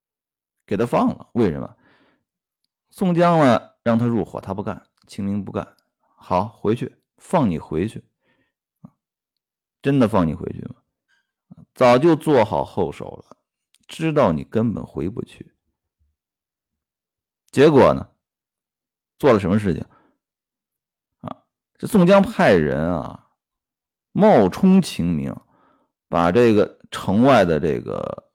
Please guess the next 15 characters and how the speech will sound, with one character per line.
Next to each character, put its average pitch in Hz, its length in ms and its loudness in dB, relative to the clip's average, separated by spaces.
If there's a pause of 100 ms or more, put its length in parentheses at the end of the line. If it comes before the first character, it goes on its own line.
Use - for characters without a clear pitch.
(120)
老 101 180 0
百 110 140 2
姓 92 160 -4
的 78 80 -4
房 62 280 -10
子 - 140 -12 (340)
点 - 160 -6
了， - 220 -20 (480)
人 87 160 -6
杀 73 260 -8
了， - 140 -18 (840)
冒 156 280 4
充 127 280 -2
清 80 200 -8
明。 58 140 -12